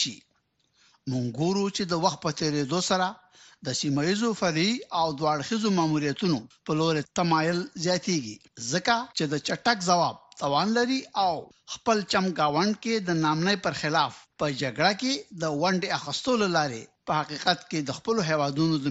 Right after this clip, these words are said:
ملي ګټو خیال ساتي. مرستیال سکرټر پرات تاکید وکړ، مهمه دا ده چې سوله ساتي ماموریتونه، ورسپارل شوې دندې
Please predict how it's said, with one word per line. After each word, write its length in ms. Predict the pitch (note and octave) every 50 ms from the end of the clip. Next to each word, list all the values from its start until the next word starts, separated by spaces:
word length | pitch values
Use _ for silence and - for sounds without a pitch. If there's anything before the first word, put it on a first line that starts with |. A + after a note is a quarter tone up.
| C3+
ملي 220 | C3+ C#3 D3 D#3 E3+ D3
ګټو 200 | D#3 C#3+ - C#3+ B2+ -
خیال 260 | - D#3+ C#3+ C3 - C#3+
ساتي. 300 | A#2+ A2 - B2 G#2+ - - _ _ _ _ _ _ _ _ _ _ - - - _ - -
مرستیال 500 | C#3+ D3 D3 C#3+ C3+ - - F3 D#3+ D#3
سکرټر 520 | C3+ - E3+ - - E3 D#3 D3 - E3 - - -
پرات 220 | D#3 F3 F3+ - - -
تاکید 360 | F3 D3+ D3 - - A#3 G#3+ A#3
وکړ، 300 | A3+ F#3+ - G#3 G#3 G#3 B3 B3+ - _ - - - _ - D3+
مهمه 320 | D3+ D3+ D3 E3 E3 D#3 D3+ C3+ C3+
دا 100 | D#3 F#3 G#3 G#3+
ده 100 | G#3 G#3+ A#3 B3 - _ -
چې 200 | - C#3+ C3 -
سوله 240 | - E3 D#3+ D#3 D3 -
ساتي 260 | A3 G#3+ A3 F#3 A3 F#3+ F#3
ماموریتونه، 580 | F3 E3+ E3 D#3+ D#3+ D#3 - - F3 E3 C#3+ - - - _ _ G#3
ورسپارل 480 | E3+ D3+ - - E3+ E3 E3 E3 E3 D3+ -
شوې 200 | - A3 G3+ F#3+ D#3 B2+ D#3+
دندې 340 | F3 G#3 A#3+ A#3 B3+ C4